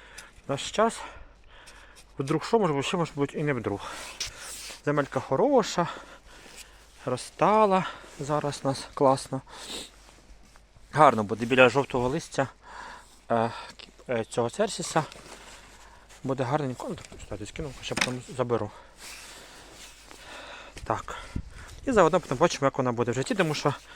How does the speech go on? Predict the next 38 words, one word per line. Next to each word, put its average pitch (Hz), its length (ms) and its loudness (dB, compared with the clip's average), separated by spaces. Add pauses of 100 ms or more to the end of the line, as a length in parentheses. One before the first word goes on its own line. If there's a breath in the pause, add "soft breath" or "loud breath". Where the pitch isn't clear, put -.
це - 140 0
новий 139 260 4
сорт, 180 300 0
і 151 40 -4
ще - 160 -2
ні 165 120 -4
в 135 60 -10
кого 127 260 4
немає 113 260 2
в 110 60 -2
Україні. 233 480 0 (600 loud breath)
Only 131 560 6
me, 190 60 0
і 226 220 0
може 233 220 6
бути 170 220 0
у 127 80 4
вас. 101 280 -2 (580 loud breath)
Е, 127 120 -2
і 147 120 -8
вона 147 140 2
і 135 40 4
буде, 233 240 2
я 156 140 4
буду 143 160 -2
живцювати 139 440 4
весною. 160 420 2 (560 loud breath)
Готовте 156 400 2
гроші, 107 460 -4 (1200 loud breath)
друзі 117 340 -4
мої. 120 320 -4 (220 loud breath)
Тому 135 200 -6
що - 160 -8
штука 135 420 0 (400 loud breath)
дорога, 139 340 4
але 139 140 6
дуже 143 220 -2
красива. 110 480 -4